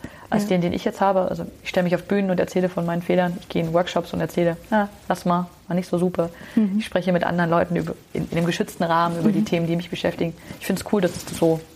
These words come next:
Speaker 1: institutionalisiert gibt.
Speaker 2: Genau, also gibt's, äh, auch in Kassel zum Beispiel, gab's das auch im, im Science Park, äh, äh, früher regelmäßig. Und, äh, genau, es trennt einfach sehr viel klarer, auch über seine Fehler zu sprechen, also auch über Scheitern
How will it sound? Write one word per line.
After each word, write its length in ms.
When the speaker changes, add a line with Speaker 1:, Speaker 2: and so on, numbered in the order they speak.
Speaker 1:
institutionalisiert 1000
gibt. 180
Speaker 2:
Genau, 180
also 200
gibt's, 260
äh, 240
auch 180
in 140
Kassel 380
zum 180
Beispiel, 380
gab's 260
das 160
auch 180
im, 160
im 140
Science 400
Park, 380
äh, 240
äh, 460
früher 360
regelmäßig. 800
Und, 360
äh, 220
genau, 160
es 160
trennt 320
einfach 140
sehr 140
viel 280
klarer, 360
auch 100
über 240
seine 220
Fehler 340
zu 140
sprechen, 460
also 240
auch 180
über 240
Scheitern 640